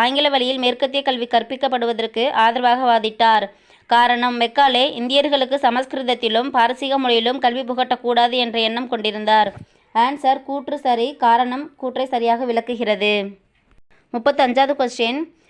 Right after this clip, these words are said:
தென்னாப்பிரிக்காவில் காந்தியின் சட்டமறுப்பு இயக்கத்துக்கு யாருடைய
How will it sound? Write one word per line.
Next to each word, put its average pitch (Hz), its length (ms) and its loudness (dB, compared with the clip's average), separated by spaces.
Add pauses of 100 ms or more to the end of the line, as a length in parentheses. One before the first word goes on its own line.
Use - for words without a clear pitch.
(140)
தென்னாப்பிரிக்காவில் 277 840 0 (140)
காந்தியின் 269 460 2
சட்டமறுப்பு 277 500 0
இயக்கத்துக்கு 254 460 -2 (100)
யாருடைய 277 400 4